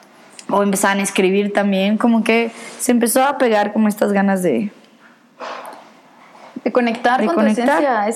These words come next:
Speaker 2: que es
Speaker 1: exacto.
Speaker 2: eso, o sea, es lo que hablamos un buen y también como en esta parte de semiología que, que ya estamos como retomando, ¿no? O sea, de, mm, cómo cuando tú brillas, o sea, cuando tú te conectas con esa esencia,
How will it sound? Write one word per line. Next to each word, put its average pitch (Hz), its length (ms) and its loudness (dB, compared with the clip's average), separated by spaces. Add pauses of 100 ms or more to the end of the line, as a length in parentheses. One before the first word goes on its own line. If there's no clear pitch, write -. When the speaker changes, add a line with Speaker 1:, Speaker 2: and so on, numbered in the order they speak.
Speaker 2:
que 302 120 2
es 294 140 -2
Speaker 1:
exacto. 277 100 0 (100)
Speaker 2:
eso, 226 80 0
o 220 40 -4
sea, 233 120 -2
es 233 60 -2
lo 262 120 2
que 240 260 -2 (420)
hablamos 226 360 0
un 226 120 0
buen 220 140 2
y 202 40 -2
también 208 340 0
como 214 200 0
en 190 80 -2
esta 208 180 0
parte 208 220 0
de 214 40 0
semiología 196 640 0
que, - 200 -8 (120)
que 196 220 0
ya 208 100 0
estamos 202 340 -2
como 196 280 0
retomando, 214 640 0
¿no? 208 220 -2
O 233 60 -2
sea, 220 140 -2
de, 208 260 -2 (560)
mm, 214 720 0 (380)
cómo 226 880 0 (280)
cuando 214 360 0
tú 247 180 2
brillas, 240 520 2
o 220 80 -2
sea, 214 100 0
cuando 208 220 -2
tú 254 100 2
te 247 140 0
conectas 208 480 -2
con 196 200 0
esa 208 160 -2
esencia, 208 680 0